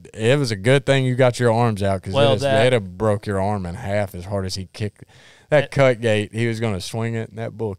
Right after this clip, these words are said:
Speaker 1: kicked that thing. And I was the only one that saw him.
Speaker 2: Golly.
Speaker 1: 'Cause I was standing behind the trailer and could see him, and he was on the backside of it.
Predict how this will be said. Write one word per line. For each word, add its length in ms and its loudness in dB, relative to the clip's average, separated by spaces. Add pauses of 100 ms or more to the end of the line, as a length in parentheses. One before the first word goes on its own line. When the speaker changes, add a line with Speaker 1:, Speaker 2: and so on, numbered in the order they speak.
Speaker 1:
kicked 240 -4
that 160 -4
thing. 180 -6
And 160 -4
I 120 4
was 120 -2
the 100 0
only 280 2
one 160 2
that 120 -2
saw 440 0
him. 160 -14 (340)
Speaker 2:
Golly. 420 -20
Speaker 1:
'Cause 140 -6
I 100 2
was 160 0
standing 320 -4
behind 320 -4
the 60 -4
trailer 420 -2
and 140 -8
could 140 -16
see 180 -4
him, 120 -8
and 100 -10
he 80 -10
was 120 -12
on 120 -12
the 60 -16
backside 540 -10
of 160 -12
it. 140 -16